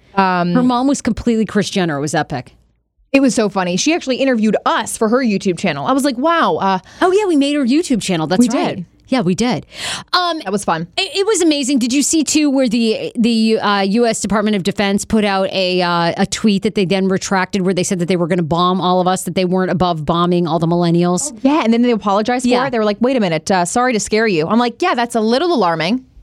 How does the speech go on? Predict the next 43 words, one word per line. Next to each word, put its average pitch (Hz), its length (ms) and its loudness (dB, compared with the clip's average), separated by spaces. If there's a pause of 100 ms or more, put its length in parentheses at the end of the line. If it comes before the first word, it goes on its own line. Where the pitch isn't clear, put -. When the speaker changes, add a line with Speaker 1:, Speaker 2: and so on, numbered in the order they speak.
(180)
Speaker 2:
Who 349 60 2
would 622 300 0
do 427 260 4
that? 214 140 0
Speaker 1:
Who 370 240 4
wa- 349 60 -2
Speaker 2:
And 320 100 -6 (260)
everybody 554 560 0 (100)
was 440 120 2
so 320 260 0
respectful 254 600 -2
in 185 80 2
the 180 80 2
desert. 147 400 -4
Speaker 1:
I 226 160 2
have 240 200 2
to 226 80 0
agree. 170 260 0
There 233 140 4
really 330 200 0
wasn't 214 320 0
much. 196 320 0
And 277 100 2
then 330 120 0
if 226 80 -2
you 240 100 2
really 254 220 0
went 220 160 0
at 202 60 -4
the 196 60 -6
three 208 320 2
A 190 40 0
M 190 240 0
storming, 214 500 0
it's 214 160 -2
just 226 220 -2
a 220 40 2
bunch 202 220 0
of 208 120 2
elixirs, 185 600 -2
uh, 170 280 2
Naruto 208 480 2
running, 165 440 -2